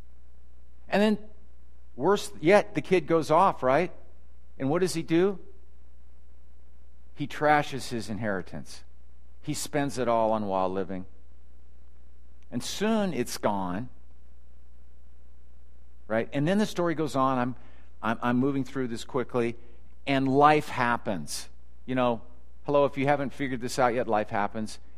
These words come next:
And a famine comes. This is a serious famine. But life can happen. And you think, "Oh, things are good now."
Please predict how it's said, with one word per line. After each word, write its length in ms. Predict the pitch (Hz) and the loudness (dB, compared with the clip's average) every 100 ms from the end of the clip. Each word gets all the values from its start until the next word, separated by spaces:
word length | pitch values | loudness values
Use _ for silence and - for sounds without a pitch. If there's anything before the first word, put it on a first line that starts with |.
| - | -4
And 160 | 131 127 | 0 2
a 60 | |
famine 640 | 117 - 143 139 139 135 120 | 0 0 2 4 4 2 0
comes. 580 | - 110 92 78 - - - - | 0 0 0 -2 -6 -8 -8 -6
This 160 | 165 | -4
is 140 | 151 110 | -2 -2
a 60 | |
serious 580 | 101 - 135 127 117 101 | -2 -2 -2 0 0 -2
famine. 400 | - 92 80 69 - - - - - - | -4 -4 -4 -4 -6 -8 -8 -8 -8 -4
But 100 | 131 | -2
life 380 | 131 139 151 - | 4 6 6 2
can 160 | 147 | -2
happen. 580 | 123 120 120 - 131 104 - - - - - - | 0 0 -2 0 0 0 -4 -6 -8 -8 -8 -4
And 160 | 127 127 | 0 2
you 80 | 139 | 2
think, 260 | 175 160 | 0 2
"Oh, 140 | 151 165 | 2 2
things 300 | 170 180 156 | 0 -2 -2
are 60 | |
good 220 | 135 151 131 | 0 0 2
now." 380 | 165 196 139 | 0 0 -2